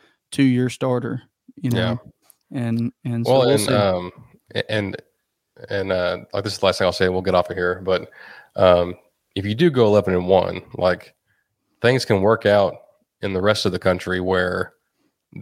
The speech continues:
Speaker 2: you can still get into the playoff. Um, I
Speaker 1: Yeah.
Speaker 2: think you might have gotten in last year, ha-, ha-, like, had you, like, had we been, I guess we did beat Bama, but if we had, you know, I don't know.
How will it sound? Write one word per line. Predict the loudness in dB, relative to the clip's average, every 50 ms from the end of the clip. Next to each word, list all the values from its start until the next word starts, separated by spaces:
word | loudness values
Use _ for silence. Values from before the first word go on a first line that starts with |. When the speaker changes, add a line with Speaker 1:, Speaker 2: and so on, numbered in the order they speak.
| -20 -12 -6
Speaker 2:
you | -4 -2 0
can | 0 0
still | 0 0 0 0 2
get | 2 2 2
into | 2 0 -2
the | -4
playoff. | 0 0 2 2 2 0 -2 -4 -4 -6 -12 -20 -20 _ _ _ _ _ _ -10 -6
Um, | -4 -2 -2 -2 -4 -6 -10 -14 -16 _ _ _ _ _ _ _ _ _ _ _ -6 -2
I |
Speaker 1:
Yeah. | 0 0
Speaker 2:
think | 0 0 0
you | 0
might | 0 2 2 0
have | 0 0
gotten | 0 -2 0 0
in | 0 0
last | 0 0 0 0 -2 -4 -8 -10
year, | -10 -12 -12 -14 -16 -18 -20 -16 -10
ha-, | -6 -4 -2 0 0
ha-, | 0 0
like, | -2 0
had | 0 -2 0 0
you, | -2 -2 -2 -2 -4 -6 -10 _ _ _ _ _ _ _ _ _ _ _
like, | -6 -2 0
had | 0 2
we | 2 0
been, | 0 2 2 2 4 2 2 0 -4 -8 -10 -14 -20 _ _ _ _ _ _ _ _ _ _ _ _ _ _ _ _ -6
I | -4
guess | -2 -2 0 0
we | 0
did | 0 0 0
beat | -2 -2
Bama, | 0 0 0 0 0 -2 -6 -6 -8 -14 _ _ _ _ _ -6
but | -2 -2 -2 -2 -4 -12 _ _ _ _ _ _ _ _
if | -10 -6 -2 2
we | 2 4
had, | 4 6 6 6 4 4 2 -2 -8 -14
you | -10 -8 -4
know, | -4 -2 -4 -4 -6 -14 _ _ _ _ _ _ _ _ _ _ _ _ _ _ _ _ _ _ _ _ _ _ _ _ _ _ _ _ _ _
I | -2 -2
don't | 0 0
know. | -2 -2 -4